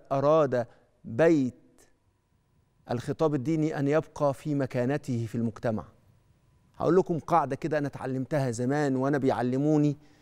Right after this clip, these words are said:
العلوم الاجتماعية والعلوم، علوم الاجتماعية، العلوم الإنسانية والعلوم الاجتماعية.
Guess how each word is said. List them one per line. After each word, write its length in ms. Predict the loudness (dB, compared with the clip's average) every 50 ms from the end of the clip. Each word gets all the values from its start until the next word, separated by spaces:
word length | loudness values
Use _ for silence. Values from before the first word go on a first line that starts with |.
| _ _ _ _ _ -20 _ _ _ _ -4
العلوم 340 | -2 0 2 4 4 4 2
الاجتماعية 760 | 2 0 -2 -2 -2 -2 0 0 2 2 4 4 4 4 4
والعلوم، 600 | 4 2 0 0 0 0 0 2 2 2 0 -2 -4 -12 -20 _ _ _ -4
علوم 240 | 0 2 4 4 4
الاجتماعية، 600 | 4 2 0 -4 -4 -2 -2 0 2 2 2 2
العلوم 300 | 2 2 2 2 2 2
الإنسانية 800 | 2 2 0 0 0 0 0 2 2 4 4 4 4 2 2 0 -8 -20 -20 _ _ -6
والعلوم 300 | -2 0 2 2 2 2
الاجتماعية. 560 | 0 -2 -2 -2 -2 -2 -2 -4 -6 -8 -12